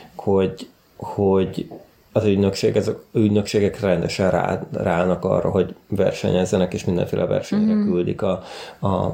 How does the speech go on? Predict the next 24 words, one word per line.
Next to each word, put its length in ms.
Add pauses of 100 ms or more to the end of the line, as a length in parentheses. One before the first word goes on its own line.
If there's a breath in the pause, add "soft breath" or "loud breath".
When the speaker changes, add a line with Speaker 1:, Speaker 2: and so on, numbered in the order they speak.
(200)
Speaker 1:
a, 300 (460)
a 240 (180)
kampányaikat, 920
meg 140
az 100
ügyfelek 460
is. 300 (280)
Úgyhogy 320
ez 180
így, 340 (640 loud breath)
ez 100
így 120
szerintem 320
simán 260
megvan 280
a 80
könyveknél, 520
és 160
ők 140
ebbe 440
egy 100
csomó 320
energiát, 500
Speaker 2:
Biztos. 120